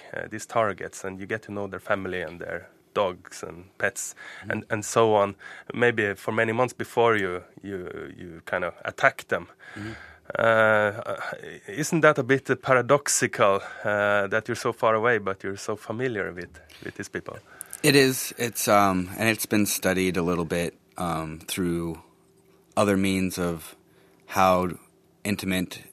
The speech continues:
Speaker 2: is it versus, like, being next to someone, looking the,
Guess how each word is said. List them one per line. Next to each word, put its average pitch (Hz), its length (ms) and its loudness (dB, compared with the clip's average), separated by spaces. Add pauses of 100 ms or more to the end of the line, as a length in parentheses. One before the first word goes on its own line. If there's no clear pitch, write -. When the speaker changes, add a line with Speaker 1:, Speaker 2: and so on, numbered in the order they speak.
Speaker 2:
is 90 200 -2
it 90 120 -2
versus, 85 920 -2
like, 78 340 -10
being 92 380 2
next 90 240 -2
to 87 100 -2
someone, 90 320 2
looking 87 280 -2
the, 85 160 -2